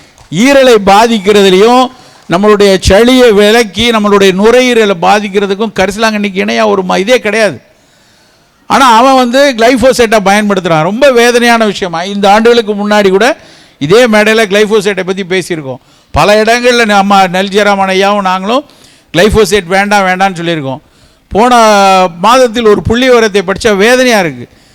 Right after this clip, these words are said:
இந்தியால கிளைஃபோசேட் அதிகமா கூடியிருக்கான், நிறைய பேர் பயன்படுத்திட்டு இருக்காங்க. தமிழ்நாட்டில் அதனுடைய பயன்பாடு கூட இருக்கு என்று எழுதுறாங்க. அப்ப எதுக்காக, எதுக்காக இந்த மாதிரியான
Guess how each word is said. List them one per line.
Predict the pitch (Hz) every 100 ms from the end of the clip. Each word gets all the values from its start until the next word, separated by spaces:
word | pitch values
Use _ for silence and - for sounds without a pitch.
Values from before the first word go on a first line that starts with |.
| _ _
இந்தியால | 190 294 311 262
கிளைஃபோசேட் | 247 226 262 262 214 254
அதிகமா | 233 226 277 285 277 247
கூடியிருக்கான், | 254 269 233 156 120
நிறைய | 135 220 240
பேர் | 254
பயன்படுத்திட்டு | 208 214 214 190 180
இருக்காங்க. | 165 151 135 127 _ _ _ _ _ _
தமிழ்நாட்டில் | 170 214 277 269 220 240
அதனுடைய | 220 220 208
பயன்பாடு | 190 233 254 247 214
கூட | 240 285 269
இருக்கு | 214 196
என்று | 208 180
எழுதுறாங்க. | 165 156 131 117 _ _ - _ - - 240
அப்ப | 185 220
எதுக்காக, | 208 247 302 285 254 240 185 147 - _ _ - - - _ _ _ _ _ _ _ _ _
எதுக்காக | 175 269 277 277 233
இந்த | 208 214
மாதிரியான | 214 208 208 202 190 175